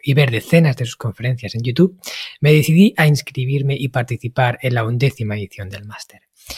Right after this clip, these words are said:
En aquel momento, Sergio era para mí alguien inalcanzable. Lo veía lejos y muy arriba. Yo acababa de salir de un proyecto emprendedor que no había terminado bien,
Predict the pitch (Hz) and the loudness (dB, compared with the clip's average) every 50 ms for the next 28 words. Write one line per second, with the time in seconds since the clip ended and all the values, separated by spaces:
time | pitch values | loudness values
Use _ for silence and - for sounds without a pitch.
0 | - - - - - 165 165 165 151 233 277 277 226 208 208 185 - - 147 - | -16 -18 -14 -8 -4 0 0 2 2 2 2 2 2 0 0 -2 -2 -6 -12 -16
1 | _ - - 156 151 139 - 160 156 156 - 147 143 139 131 139 123 123 123 123 | _ -10 -6 -6 -4 -4 -2 -2 -2 -2 -2 -4 -6 -6 -6 -6 -6 -6 -4 -4
2 | 127 127 127 127 139 139 139 139 _ _ - 135 120 120 110 - - 107 - _ | -4 -6 -6 -4 -6 -6 -6 -8 _ _ -8 -6 -4 -4 -6 -8 -10 -16 -16 _
3 | - 127 98 95 - _ _ _ _ - - - _ - 127 107 107 131 143 135 | -12 -12 -12 -12 -14 _ _ _ _ -20 -20 -20 _ -8 -6 -4 -2 -2 -2 -2
4 | 113 110 135 131 - - - 95 - - - 135 131 170 185 156 131 120 143 135 | -2 -2 -4 -4 -6 -8 -12 -12 -12 -8 -4 2 4 4 4 4 4 2 0 -2
5 | - - - _ _ _ _ - - - - _ - 151 170 208 214 208 185 170 | -4 -6 -14 _ _ _ _ -20 -20 -20 -20 _ -2 2 2 2 2 2 -2 -4
6 | 175 175 175 175 165 165 - - 147 143 151 151 143 135 143 135 - 117 117 127 | -4 -4 -6 -6 -6 -8 -8 -6 -6 -4 -4 -4 -4 -4 -6 -8 -6 -8 -8 -8
7 | 135 - 135 123 117 - 110 107 110 113 131 139 - - - 123 123 127 135 120 | -6 -6 -8 -10 -8 -10 -10 -10 -8 -8 -8 -8 -8 -6 -6 -6 -4 -4 -4 -6
8 | 117 117 101 98 101 101 107 113 104 95 95 104 107 - | -6 -8 -10 -12 -12 -14 -14 -14 -14 -14 -14 -14 -16 -18